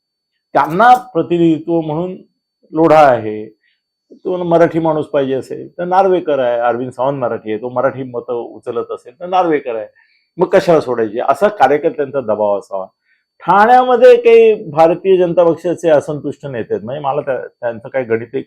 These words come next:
कळलं नाहीये. कल्याणमध्ये पण त्यांनी तो तमाशा करून बघितला, विरोधामध्ये श्रीकांत शिंदे यांच्या बोलून बघितलं, सभा घेऊन बघितली. ठाण्यामध्येही संजय केळकरांचं तर मला काही कळतच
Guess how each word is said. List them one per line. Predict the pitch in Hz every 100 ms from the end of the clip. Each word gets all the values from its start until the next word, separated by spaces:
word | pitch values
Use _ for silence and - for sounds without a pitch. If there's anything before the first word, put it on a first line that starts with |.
| -
कळलं | 113 123
नाहीये. | 143 113 113 _ _ _ _ _ -
कल्याणमध्ये | 101 110 135 131
पण | 147 156
त्यांनी | 151 143
तो | 135 131
तमाशा | 127 120 -
करून | 117 120 120
बघितला, | 117 107 110 110 107 104 101 _ -
विरोधामध्ये | 98 98 107 104 98 101 98 95
श्रीकांत | - 98 98 98
शिंदे | 92 95
यांच्या | 95 101
बोलून | 92 90 104 107
बघितलं, | 92 98 101
सभा | 87 90 92
घेऊन | 123 113
बघितली. | 110 92 90 95 87 _ _ _
ठाण्यामध्येही | - 127 143 135 143 135
संजय | 127 104 120
केळकरांचं | 120 117 120 117 113 110
तर | 117
मला | 113 107
काही | 107 113
कळतच | 101 104 104 110